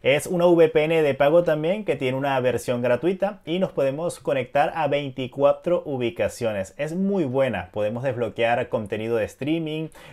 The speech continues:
Es, bueno, es, es, es muy rápida también. La verdad es que está a la par de las mejores V P Ns de pago. Pero no es ilimitada. Sin registrarte puedes utilizarlo con un límite mensual de dos gigabytes, que puedes ampliarlo si creas una cuenta gratuita para conseguir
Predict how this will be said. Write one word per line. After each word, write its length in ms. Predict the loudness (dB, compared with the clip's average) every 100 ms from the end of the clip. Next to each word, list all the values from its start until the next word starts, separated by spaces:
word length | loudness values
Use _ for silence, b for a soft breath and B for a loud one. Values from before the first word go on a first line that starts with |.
| -2
Es, 300 | 0 0 0
bueno, 240 | 0 0
es, 320 | 2 0 0 -6
es, 460 | -4 -4 -6 -10 -6
es 180 | 0
muy 160 | 4 6
rápida 480 | 6 4 2 0 0
también. 460 | -4 -4 -6 -4
La 100 | -2
verdad 320 | 0 2 0 0
es 80 |
que 80 | -4
está 220 | -2 2
a 40 | 2
la 180 | 2 2
par 260 | 0 0
de 180 | -2 -2
las 140 | -2
mejores 380 | -4 0 0 0 -2
V 220 | -4 -2
P 220 | -2 -2
Ns 160 | -2 -4
de 100 | -4
pago. 400 | -4 -4 -6 -10 B B _
Pero 440 | 4 6 6 4 0
no 200 | 0 2
es 160 | 2 0
ilimitada. 520 | -2 0 0 -2 -4
Sin 400 | -8 0 0 2
registrarte 500 | 0 -2 0 0 0
puedes 200 | -2 -2
utilizarlo 640 | -2 -2 -2 0 0 0 -2
con 180 | -2 -2
un 80 |
límite 320 | -2 -4 -4 -4
mensual 460 | -4 0 0 2
de 140 | 0 -2
dos 340 | -2 -2 -2
gigabytes, 560 | -4 -2 0 -2 -6 B B -6
que 100 | -2
puedes 320 | 0 0 0
ampliarlo 540 | -2 2 2 2 0
si 160 | -2 -2
creas 260 | 0 0 0
una 200 | -4 -2
cuenta 340 | -4 0 0
gratuita 560 | 0 0 0 0 -2 0
para 200 | -2 -2
conseguir 560 | -6 -6 -2 -2 -4